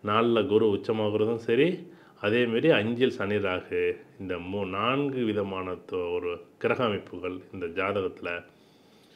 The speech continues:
ஒரு மூவாயிரம் குடும்பம் இல்ல நாலாயிரம் குடும்பத்துல மொத்த தொகையை எடுத்துக்கிட்டு இந்த ஜாதகர் தலைமறைவாயிட்டாரு. சரி, இந்த ஜாதகம் எப்படியாச்சும் நம்ம வந்து வாங்கி ஆய்வு செய்யணும். ஏன்னா,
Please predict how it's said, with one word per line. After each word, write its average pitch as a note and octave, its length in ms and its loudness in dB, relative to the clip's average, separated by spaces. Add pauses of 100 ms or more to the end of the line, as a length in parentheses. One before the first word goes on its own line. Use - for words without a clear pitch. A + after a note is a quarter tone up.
(320)
ஒரு E2+ 480 -2 (560)
மூவாயிரம் A#2+ 460 4
குடும்பம் G#2 420 0
இல்ல F#2+ 140 -2
நாலாயிரம் G2 500 0
குடும்பத்துல G2+ 480 -4
மொத்த G2 340 -2
தொகையை G2+ 360 0
எடுத்துக்கிட்டு F#2+ 320 -8
இந்த G2+ 140 -6
ஜாதகர் F#2 580 -4
தலைமறைவாயிட்டாரு. F2 880 -6 (500)
சரி, E3 220 6
இந்த C#3+ 160 8
ஜாதகம் D3 520 8
எப்படியாச்சும் B2+ 420 4
நம்ம B2 180 4
வந்து A2 240 0
வாங்கி A2+ 360 0
ஆய்வு A2 400 2
செய்யணும். F#2+ 340 -2 (240)
ஏன்னா, C3 320 -2